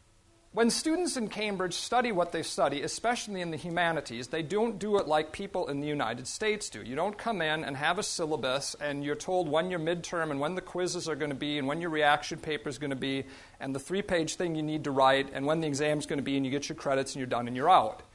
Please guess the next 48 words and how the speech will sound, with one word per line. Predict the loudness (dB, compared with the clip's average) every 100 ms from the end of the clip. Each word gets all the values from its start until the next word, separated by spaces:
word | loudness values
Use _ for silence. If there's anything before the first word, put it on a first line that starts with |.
| -20 -20 -20 -20 0
which | 2 4
is | 4 2 0
an | 4
okay | 4 4 2 4
way | 4 4
to | 0
be | -2
educated. | 0 0 -2 -2 -2
It's | 2
how | 2
I | 4 4
was | 4 2
educated | -2 -4 -4 -2 -2
most | -2 -2 -4
of | -2
the |
way | 2 2
along. | 2 0 0 0
But | 0
in | 0 -2
Cambridge, | -4 -2 0 2 2 2 -4 -12 -18 -18
students | -10 -6 -2 0 0 0
are | -2
pulling | -2 0 0 0 2
all | 6 6 6
the | 2
way | 2 2
through | 0 -4
an | -2
academic | -2 -2 -2 -4 -4 -4 -8
year | -6 -2 2 2 0 -4 -10 -4
in | 2
about | 4 4 0
four | -4 2 4
or | 4
five | 4 6 6 6
different | -2 -2 -8
topics, | 0 4 4 2 -4 -4
getting | -2 2 4
ready | 6 6 4
for | -2 -4
examinations | -2 0 0 0 0 -2 -2 -2 -2 -2
at | -4
the | -2
end | -2 -2
of | -4
the | -2
year. | -2 -2